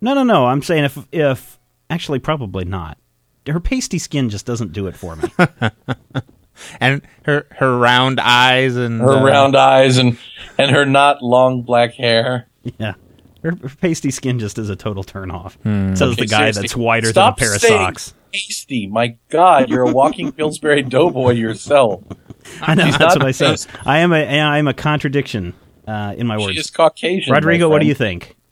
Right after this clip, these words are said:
Speaker 1: What do you think?
Speaker 2: I think she'll, it'll probably be fine. I'm more concerned about the
Speaker 1: The main
Speaker 2: out-
Speaker 1: villain?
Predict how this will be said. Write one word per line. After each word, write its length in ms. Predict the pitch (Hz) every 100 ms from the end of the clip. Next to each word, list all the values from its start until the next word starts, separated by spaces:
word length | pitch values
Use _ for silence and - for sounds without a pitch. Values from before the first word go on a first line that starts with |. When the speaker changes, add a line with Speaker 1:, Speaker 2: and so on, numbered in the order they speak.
| _
Speaker 1:
What 100 | 131
do 60 |
you 80 | 117
think? 400 | 104 90 92 - _ _ _
Speaker 2:
I 160 | - 233
think 200 | 170 135
she'll, 180 | 120 104 -
it'll 160 | 110 117
probably 300 | - 117 107
be 80 | 101
fine. 240 | 117 110 -
I'm 340 | 143 180 139 131
more 340 | 131 135 139
concerned 500 | - 123 - 127 127
about 460 | 113 117 113 113 117
the 320 | 107 110 107 _ _ - _ _ _
Speaker 1:
The 100 | -
main 120 | 101 117
Speaker 2:
out- 120 | 127
Speaker 1:
villain? 340 | 101 104 113